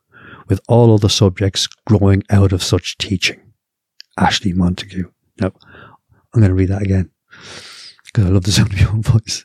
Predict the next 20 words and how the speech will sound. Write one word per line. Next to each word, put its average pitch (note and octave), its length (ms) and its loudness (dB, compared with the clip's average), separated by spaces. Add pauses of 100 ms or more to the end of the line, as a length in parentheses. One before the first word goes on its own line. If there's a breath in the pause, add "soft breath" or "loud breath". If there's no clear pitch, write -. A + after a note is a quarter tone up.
(120)
I'm C#3 300 -6
such A2 240 -2
a A2+ 40 4
narcissist. G#2 840 2 (160)
<laughs> - 720 -14 (160)
"Love A#2+ 540 2
is G#2 240 0
the F#2+ 60 -10
supreme G2 580 0
form F#2+ 400 -2
of F2+ 160 -4
communication. F#2 720 -2 (1040 soft breath)
In F#2+ 120 -2
the F#2+ 80 0
hierarchy G2+ 480 0
of F#2 200 -4
needs, - 640 -6 (480 soft breath)
love A#2 240 2
stands G2+ 600 2
as, - 480 -6